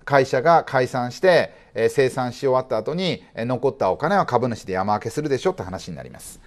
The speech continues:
う、株主総会における議決権。まあ、日常的な会社の運用については取締役に任せてますが、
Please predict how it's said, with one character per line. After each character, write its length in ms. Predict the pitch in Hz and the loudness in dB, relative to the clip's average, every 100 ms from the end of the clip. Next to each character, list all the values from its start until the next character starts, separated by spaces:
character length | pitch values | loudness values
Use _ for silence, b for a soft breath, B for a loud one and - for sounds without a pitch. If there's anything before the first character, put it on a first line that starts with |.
| b b b _ | b b b _
う、 180 | 185 208 - - - - b _ | 8 8 4 -20 -20 -20 b _
株 260 | - 165 233 | 4 4 6
主 160 | 247 - | 2 4
総 240 | 240 226 | 8 8
会 180 | 160 117 | 8 2
に 80 | 95 | 0
お 80 | |
け 120 | 87 151 | 0 2
る 160 | 160 | 2
議 160 | 113 117 | -2 2
決 220 | 185 180 | 2 2
権。 200 | 110 73 - b b | -2 -8 -12 b b
ま 80 | 180 | 0
あ、 40 | |
日 340 | 180 190 - 208 | 0 0 -4 -2
常 180 | 247 240 | 0 0
的 220 | 220 220 | -2 0
な 260 | 240 220 | 4 4
会 220 | - 185 185 | 4 2 2
社 160 | 190 | 0
の 120 | 180 180 | -2 -2
運 160 | 185 | -2
用 140 | 180 175 | -2 -2
に 120 | 175 | -2
つ 140 | 175 | 0
い 80 | 185 | 4
て 80 | 185 | 8
は 160 | 196 160 | 10 8
取 180 | 165 | 4
締 120 | 156 165 | 2 0
役 160 | 151 156 | 0 0
に 80 | |
任 260 | 147 147 160 | 2 4 2
せ 40 | |
て 80 | 151 | 0
ま 120 | 113 | -4
す 120 | 110 165 | -2 6
が、 240 | 220 220 | 6 6